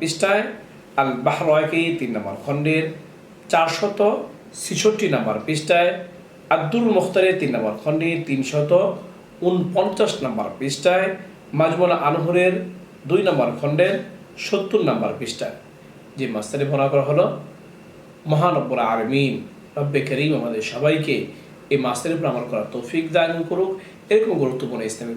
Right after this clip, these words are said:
প্রশ্ন উত্তর জানতে চাইলে এখনও যারা আমাদের YouTube চ্যানেলটি সাবস্ক্রাইব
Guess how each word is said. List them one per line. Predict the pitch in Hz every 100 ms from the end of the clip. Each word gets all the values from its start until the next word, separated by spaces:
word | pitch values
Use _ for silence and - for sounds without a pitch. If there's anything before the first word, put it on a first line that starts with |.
| -
প্রশ্ন | 175 - 135
উত্তর | 120 - 196 233 - - - 143
জানতে | 139 127 - -
চাইলে | 113 123 180 233 - - - 156
এখনও | 170 170 226 220
যারা | 185 120
আমাদের | 117 107
YouTube | 107 -
চ্যানেলটি | 123 117 113
সাবস্ক্রাইব | - 113 -